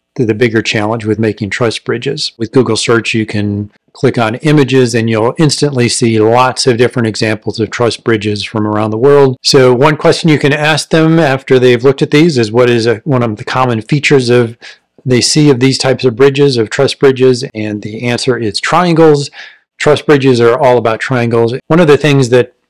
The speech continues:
I use to help me remember that is that truss and triangle both start with the T R. So one thing to note about bridges is, ironically,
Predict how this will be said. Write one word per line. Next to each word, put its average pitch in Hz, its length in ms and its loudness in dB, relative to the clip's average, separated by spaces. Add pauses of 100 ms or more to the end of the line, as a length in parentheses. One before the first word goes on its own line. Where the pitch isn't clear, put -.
(100)
I 135 100 0
use 139 320 2
to 110 100 0
help 131 140 0
me 123 140 -4
remember 131 480 2
that 135 340 0
is 107 400 -2
that 110 260 -2 (140)
truss - 540 0 (300)
and 110 140 -2
triangle 160 400 0
both 123 340 2
start 123 300 -4
with 110 160 -8
the 113 80 -2
T 131 320 -2
R. 117 380 2
So 139 240 2
one 170 300 4
thing 156 400 2
to 131 200 2
note 156 380 2
about 139 420 0
bridges 143 680 0
is, 139 260 0
ironically, 123 1080 0